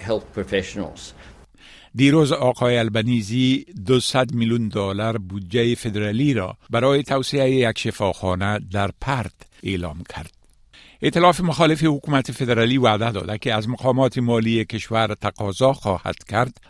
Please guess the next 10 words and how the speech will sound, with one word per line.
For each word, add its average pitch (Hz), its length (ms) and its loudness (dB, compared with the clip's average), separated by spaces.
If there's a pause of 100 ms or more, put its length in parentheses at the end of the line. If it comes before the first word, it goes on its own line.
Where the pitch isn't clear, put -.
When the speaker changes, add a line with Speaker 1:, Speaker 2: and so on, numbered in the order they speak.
(120)
Speaker 2:
تا 123 280 6
مقررات 147 600 2
تصویب 120 520 -2
قرضه‌های 92 720 -2
خانه 101 420 -2
را 101 160 -2 (160)
به 120 80 6
منظور 131 480 4
دسترسی 120 800 2
جوانان 101 640 0